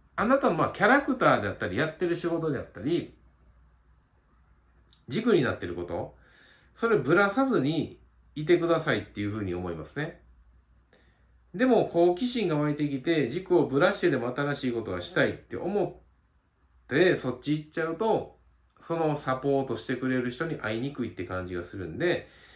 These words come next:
自分の軸はぶらさずにいろんなことやっていけばいいんだけど、ぶれてしまったらね、会いにくいって言われてるんで。だから、いろんな好きなことやってもいいんだけど、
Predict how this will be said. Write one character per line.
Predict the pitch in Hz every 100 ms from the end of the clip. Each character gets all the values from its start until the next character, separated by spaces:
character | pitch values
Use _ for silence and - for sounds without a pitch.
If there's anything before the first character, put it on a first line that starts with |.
| _ -
自 | 143 180
分 | 214 220
の | 208 160
軸 | 311 - 220
は | -
ぶ | 87 113
ら | 143 139
さ | 240 247
ず | 165
に | 160 185
い | 127
ろ | 127
ん | 151
な | 139
こ | 113
と | 101
や | 104
っ | 107
て | 110
い | 101
け | 98
ば | 87
い | 92
い |
ん |
だ | 87 82
け | 113
ど、 | 156 -
ぶ | 135 160
れ | 214
て | 233 233
し | - 330
ま | 233
っ | -
た | 85
ら | 85
ね、 | - - _ _ _ _ - - _ _ _ _ _ _ _
会 | - 160 180
い |
に | 240 262
く | 202
い | 120
っ |
て | -
言 | 92
わ | 90
れ |
て | 85
る | 82
ん | 78
で。 | 78 85 73 - _ _ _ _ _ _ _ _ _ _ -
だ | 226 240
か | - 175 135 117
ら、 | 170 156 - - _ _ _ _ _ _ _ _ _ _ _ _ _
い | 160
ろ | 214
ん | 240
な | 165
好 | -
き | 202
な | 175
こ | - 107
と | 113
や | 139
っ |
て | - 113
も | 101
い | 123
い |
ん | 104
だ | -
け | 101
ど、 | 180 143 -